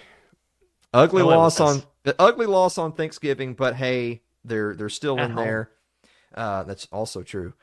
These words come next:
Speaker 1: Uh, now, <laughs> of course, we're, we're gonna go ahead and kill it right there to bring up our first division. Let's look at that N F C South of, of,
Speaker 2: Oh,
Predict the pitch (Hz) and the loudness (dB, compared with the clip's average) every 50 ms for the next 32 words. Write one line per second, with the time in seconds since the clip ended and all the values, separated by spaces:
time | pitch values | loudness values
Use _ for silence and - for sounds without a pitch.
0 | _ _ _ _ _ _ - 113 107 104 104 104 104 117 117 123 143 143 135 123 | _ _ _ _ _ _ -4 -2 0 2 2 0 -2 -4 -4 -2 0 0 0 -2
1 | - - 143 143 - - 185 165 147 127 - - - - _ _ _ _ _ _ | -2 -6 -6 -6 -4 -2 0 0 0 0 -2 -6 -10 -14 _ _ _ _ _ _
2 | _ - - - - - 247 - 254 277 262 214 220 254 247 - 247 247 208 240 | _ -20 -20 -20 -14 -8 -2 0 0 0 0 0 -2 2 2 2 2 4 4 6
3 | 226 214 214 196 170 - - 247 240 220 214 - 196 196 190 185 190 196 185 175 | 6 6 4 2 -2 0 4 4 4 4 4 4 4 4 4 4 2 0 0 0
4 | 170 160 - 180 180 165 165 165 160 170 151 147 - - 185 175 180 175 - 165 | 0 -2 -4 -4 -2 0 0 0 2 2 0 0 -2 -2 -4 -2 -2 -4 -6 -6
5 | 139 127 123 120 127 139 156 - 311 - 330 302 233 202 160 170 165 156 - 180 | -4 -4 -4 -4 -4 -4 -4 -4 -4 -4 -6 -6 -6 -2 0 0 -2 -2 -2 -2
6 | 170 165 156 - - - 160 147 143 - - 160 147 143 139 131 127 131 - - | -2 -2 -2 -4 -6 -8 -6 -8 -8 -6 -4 0 2 4 4 4 2 0 -4 -8
7 | - 139 131 123 - 139 131 127 | -6 -6 -6 -4 -2 -2 -2 -2